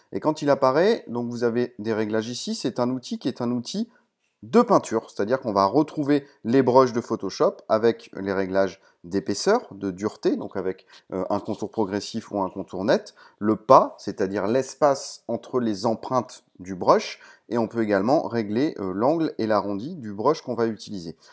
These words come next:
On a la possibilité ici de déterminer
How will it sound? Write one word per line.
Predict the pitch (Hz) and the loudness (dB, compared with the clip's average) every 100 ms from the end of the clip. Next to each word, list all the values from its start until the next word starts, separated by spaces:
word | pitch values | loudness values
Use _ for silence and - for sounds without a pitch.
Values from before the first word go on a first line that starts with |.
| - _ _ - | -20 _ _ -2
On | 156 | 2
a | 151 | 6
la | 147 | 4
possibilité | 143 131 - 131 131 120 139 - | 2 -6 -8 -10 -10 -2 -2 -2
ici | 165 139 - 151 - - | -8 -6 -6 -8 -12 -16
de | - 113 | -6 -4
déterminer | 113 110 120 117 120 120 117 | -2 0 0 2 0 -2 -4